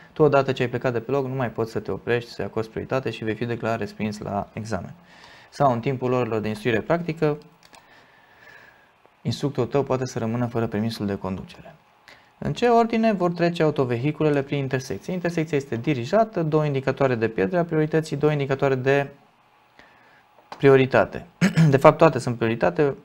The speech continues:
două nu avem prioritate, două avem prioritate. Observăm și panoul adițional care ne, ne indică drumul cu prioritate,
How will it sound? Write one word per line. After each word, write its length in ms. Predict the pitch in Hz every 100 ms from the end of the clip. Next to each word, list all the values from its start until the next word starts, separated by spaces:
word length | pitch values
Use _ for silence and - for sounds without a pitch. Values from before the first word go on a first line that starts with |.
| _
două 460 | 139 143 123 110 -
nu 180 | 143 185
avem 220 | 175 170
prioritate, 400 | 160 156 156 151
două 200 | 143 139
avem 240 | 123 98
prioritate. 600 | 101 92 - - - - -
Observăm 460 | 175 185 165 170
și 440 | 156 - 151 139 - _ _ _ _ - _ _ _ _
panoul 300 | 143 143 135
adițional 480 | 123 110 139 185 190
care 240 | 156 139
ne, 180 | 135 131
ne 220 | 120 127
indică 380 | 127 120 147 151
drumul 260 | 131 127 117
cu 100 | 104
prioritate, 560 | 92 90 165 175 -